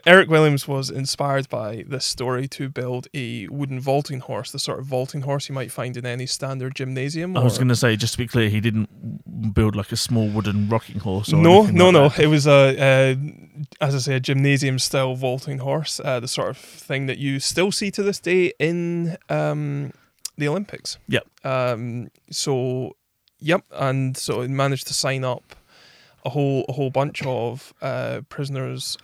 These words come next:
Speaker 1: of war, um, to take part as vaulters, uh,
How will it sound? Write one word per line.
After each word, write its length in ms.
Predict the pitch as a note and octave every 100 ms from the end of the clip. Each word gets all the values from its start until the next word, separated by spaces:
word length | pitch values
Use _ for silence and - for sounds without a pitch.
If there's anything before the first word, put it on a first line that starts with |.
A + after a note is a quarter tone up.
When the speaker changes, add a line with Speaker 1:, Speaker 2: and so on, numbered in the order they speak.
| -
Speaker 1:
of 200 | C3 C3
war, 280 | B2+ E3 - _ -
um, 420 | B2+ B2 A#2 B2
to 600 | - C3+ B2 A#2 A2+ A2+ - - _ _
take 240 | - C#3 -
part 280 | - C3 -
as 220 | C3+ A#2+
vaulters, 640 | C3+ B2+ D3 - F#3+ A3 - - - - - - _
uh, 420 | C#3+ C3 C3 B2+